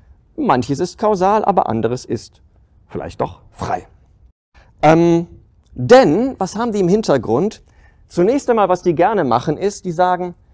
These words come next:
diese komplette Idee, dass es da eine lückenlose Kausalität geben sollte, ist eine sehr metaphysische Idee und überaus fragwürdig. Und dann können in den kausalen Unterbrechungen,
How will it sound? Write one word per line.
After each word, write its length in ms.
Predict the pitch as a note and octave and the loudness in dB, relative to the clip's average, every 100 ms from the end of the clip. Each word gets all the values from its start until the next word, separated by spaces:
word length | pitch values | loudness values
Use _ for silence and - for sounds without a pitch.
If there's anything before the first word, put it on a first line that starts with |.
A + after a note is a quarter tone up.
| _ - - _ _ | _ -20 -20 _ _
diese 300 | D3+ D#3+ F3+ F3+ - - | -2 6 6 6 -8 -4
komplette 460 | G3+ D#3+ A3+ B3 | -2 2 2 2
Idee, 640 | A3+ G3 D#3 E3 C3 F#2 F#2 | -2 -2 0 2 2 0 -4
dass 140 | - C3 | -6 -6
es 120 | D3+ | -2
da 80 | D#3 | -2
eine 160 | D3+ | 2
lückenlose 720 | D3 D#3+ A3 C#4 A#3 G#3 G#3 G#3 | 2 2 0 -2 4 4 4 0
Kausalität 800 | - F3 D#3+ D3+ D3 D#3+ D#3 - | 0 -2 -2 -4 -6 -6 -6 -8
geben 220 | F#2+ F#2+ | -14 -12
sollte, 520 | F#2 G#2 A#2+ F#3 G3+ _ _ _ | -4 -2 -2 -6 -10 _ _ _
ist 180 | - C3 | -12 -2
eine 120 | F3 | 0
sehr 200 | C#3 A3+ | 4 4
metaphysische 760 | B3+ A#3+ G#3 - F3+ B2 A2+ A2+ | 2 -2 -4 -6 -10 -8 -14 -14
Idee 440 | G2+ G2 G#2+ F#3 - _ _ _ _ - - | -14 -8 -6 -6 -12 _ _ _ _ -20 -8
und 140 | C#3 | -6
überaus 560 | - G3 E3+ A#2+ C3 - - | -2 2 4 4 0 -4 -16
fragwürdig. 760 | - F#2+ - E2 C#2+ D2 - - _ _ - _ _ - _ _ _ _ _ _ _ - D#3 | -6 -6 -6 -14 -14 -18 -20 -20 _ _ -20 _ _ -20 _ _ _ _ _ _ _ -8 0
Und 140 | D#3 | 4
dann 220 | F#3+ G#3+ | 6 4
können 400 | - A#3+ C#4+ G3 | 4 4 4 2
in 160 | D3+ C#3 | 0 0
den 180 | C#3+ C#3 | 0 -2
kausalen 560 | C#3 C#3+ C3+ G#3 A#3+ D#3+ | -2 -2 0 -2 -2 -4
Unterbrechungen, 920 | E3 D3+ A#2+ G3 G#3+ C#3+ A2+ D3+ G#3+ | -4 -2 -2 -4 -2 -2 -2 -4 -10